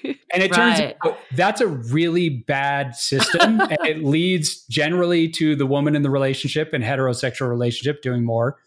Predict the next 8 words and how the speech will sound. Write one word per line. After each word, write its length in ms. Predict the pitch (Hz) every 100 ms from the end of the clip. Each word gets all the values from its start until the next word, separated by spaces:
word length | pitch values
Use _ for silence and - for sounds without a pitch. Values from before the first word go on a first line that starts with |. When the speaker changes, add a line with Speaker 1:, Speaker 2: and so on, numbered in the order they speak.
| _
Speaker 1:
So 420 | - 196 185 156 - _ _
literally, 540 | 147 240 320 170 139 127
you 200 | 147 160
can 200 | 160 117
write 280 | 156 202 196
out 260 | 175 -
your 180 | 139 123
roles. 680 | 113 180 185 107 123 -